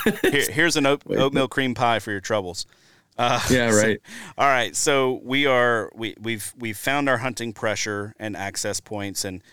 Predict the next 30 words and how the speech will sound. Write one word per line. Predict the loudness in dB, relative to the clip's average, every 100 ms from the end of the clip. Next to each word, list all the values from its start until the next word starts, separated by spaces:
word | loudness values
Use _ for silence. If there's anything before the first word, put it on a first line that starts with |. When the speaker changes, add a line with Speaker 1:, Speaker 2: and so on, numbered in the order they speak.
| _
Speaker 1:
and | -6 0
where | 0
folks | 0 0 -2 -2
are | -4
likely | -2 -2 -2 -6
going | -8 -8 -10
to | -12
be. | -18 -20 _ _ _ _
We've | -4 -2
then | 0 0 -2 -8 -6
moved | 0 0 2
on | 0 0
to | -2
the | -2
second | 0 -2 -4
piece | -6 -6 -4 -6 -6 _ _
of | -6 -4
looking | -2 -2
for | -2 -2
those | -2
features | -2 -6 -4 -2
that | -2
are |
gonna | -2 -4 -4
lead | -4 -6 -6
to | -6
big | -4 -4 -2
bucks | -4 -4
bedding | -4 -2 -2 -4
there. | -6 -6